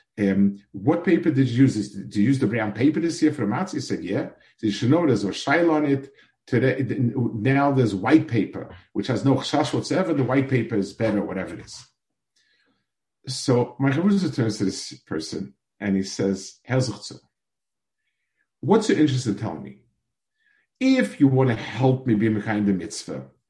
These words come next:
and you, and, and you're worried about my matzahs, you would come to me a week or two before I bake my matzahs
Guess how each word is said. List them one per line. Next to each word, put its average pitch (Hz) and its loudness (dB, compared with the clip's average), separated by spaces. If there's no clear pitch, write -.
and 107 2
you, 104 2
and, 101 0
and 104 0
you're 104 6
worried 131 4
about 101 -2
my 101 -2
matzahs, 92 -6
you 123 0
would 127 2
come 190 2
to - -2
me 135 2
a 101 -4
week 143 4
or 131 4
two 131 -2
before 139 -2
I 160 -2
bake 101 -4
my 85 -10
matzahs 87 -10